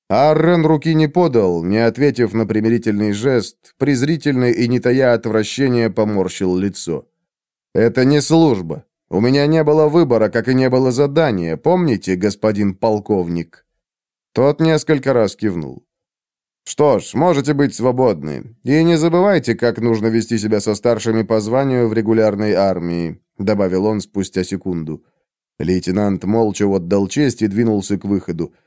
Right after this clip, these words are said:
Перед закрытой дверью он взялся за ручку, но остановился, повернув голову к плечу, и сказал:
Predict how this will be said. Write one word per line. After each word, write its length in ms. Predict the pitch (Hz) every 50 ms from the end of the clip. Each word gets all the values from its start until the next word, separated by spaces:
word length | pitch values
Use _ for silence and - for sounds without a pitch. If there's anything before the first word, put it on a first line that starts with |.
| _ _ _
Перед 240 | - 107 98 101 85
закрытой 460 | 85 98 - 98 101 98 98 95 92
дверью 440 | 87 87 104 117 113 104 98 98 95
он 140 | 95 95 92
взялся 440 | 90 90 110 117 113 98 - 107
за 140 | 104 101 110
ручку, 440 | 113 147 147 - - _ - 104 101
но 240 | 98 110 139 151 151
остановился, 760 | 143 - - 156 156 165 165 170 180 170 135 - - 92 87
повернув 520 | 78 - 101 98 101 98 98 104 101 92
голову 360 | 90 98 101 98 98 95 95 90
к 80 | -
плечу, 420 | - 107 107 104 - - 143 135 110
и 100 | 92 92
сказал: 520 | - - - 107 107 110 98 76 67 -